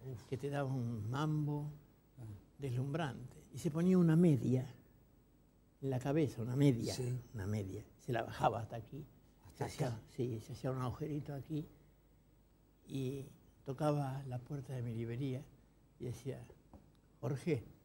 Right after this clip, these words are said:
Speaker 2: eh, necesito para el taxi". Y entonces yo le daba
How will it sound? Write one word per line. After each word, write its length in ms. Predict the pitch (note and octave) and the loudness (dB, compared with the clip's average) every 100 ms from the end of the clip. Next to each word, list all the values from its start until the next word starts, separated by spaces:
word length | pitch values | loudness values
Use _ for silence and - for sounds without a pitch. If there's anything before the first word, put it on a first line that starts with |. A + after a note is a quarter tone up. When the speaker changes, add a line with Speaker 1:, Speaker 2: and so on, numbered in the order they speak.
| - - _ _ _ - _ _ - _ _ _ | -20 -20 _ _ _ -20 _ _ -20 _ _ _
Speaker 2:
eh, 300 | D#3+ C3+ C3+ C3+ | -8 -8 -6 -4
necesito 800 | A#2+ C#3+ C3 D3+ E3 C#3+ C3 B2+ | -4 -2 0 2 6 6 4 0
para 160 | C3 A#2+ | -2 -2
el 80 | B2 | -2
taxi". 420 | C3 A2+ - C#3+ - - _ _ _ _ _ _ _ _ _ _ _ _ B2+ | -2 -4 -8 -14 -18 -20 _ _ _ _ _ _ _ _ _ _ _ _ -10
Y 60 | |
entonces 280 | A#2 B2+ B2 | -8 -2 0
yo 100 | A#2+ | 0
le 120 | A#2 | -2
daba 320 | A2+ A#2+ A#2+ | -2 0 -2